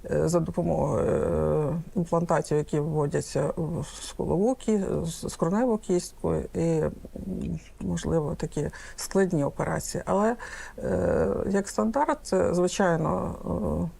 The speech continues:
можливість введення імплантатів завдяки, е, операціям, які проводяться. Якщо треба, то це, е, збільшення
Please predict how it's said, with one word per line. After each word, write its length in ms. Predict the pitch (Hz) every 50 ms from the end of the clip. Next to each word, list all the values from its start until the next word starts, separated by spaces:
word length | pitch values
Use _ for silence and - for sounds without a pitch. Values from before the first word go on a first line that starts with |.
| - -
можливість 580 | 185 185 170 - 175 170 156 151 160 156 - -
введення 380 | 160 170 160 165 160 156 160
імплантатів 600 | 165 165 - 180 185 208 - - 302 - 254 220 208
завдяки, 480 | - 190 185 180 185 180 - - 220
е, 600 | 226 - - - - - - - - - 214 180
операціям, 720 | 160 165 170 165 170 - - 190 214 233 - - 208 175 160
які 180 | 165 - 175
проводяться. 600 | 170 - 156 151 156 - - - - - - -
Якщо 280 | 165 165 - - 190 170
треба, 400 | - 160 156 151 - 175 - - -
то 220 | - 175 170 - -
це, 160 | - - -
е, 220 | - - - - - - - 160 156 147 151 151 151 160 - - 165 - -
збільшення 640 | 180 175 185 202 196 - - - 165 160 156 151 -